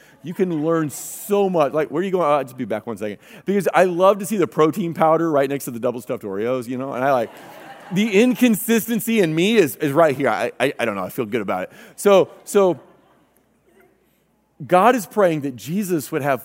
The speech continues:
full access to your heart, full access to your house. You know that closet over here that you have locked?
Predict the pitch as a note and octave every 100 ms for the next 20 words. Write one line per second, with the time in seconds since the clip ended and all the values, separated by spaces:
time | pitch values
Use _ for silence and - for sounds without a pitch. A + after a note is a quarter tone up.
0 | - F3+ F#3+ F#3 - C#3 C3 - - G#2
1 | F#2+ - - _ _ _ - A#2+ A2+ A2
2 | G2+ - _ _ _ _ _ _ _ _
3 | _ _ _ - F3+ F3+ E3 C#3 - C#3+
4 | A2+ - A#2+ G2+ G#2 F#2+ - - - _
5 | _ _ _ _ _ _ - C#3 E3+ D#3+
6 | - - D3 D3 C#3+ D3 E3+ - D#3 D#3+
7 | D#3+ D#3 D#3 D#3 D3+ - _ _ _ _
8 | _ _ _ - C3+ D3+ G#2+ G#2+ A2 C3+
9 | D3 _ -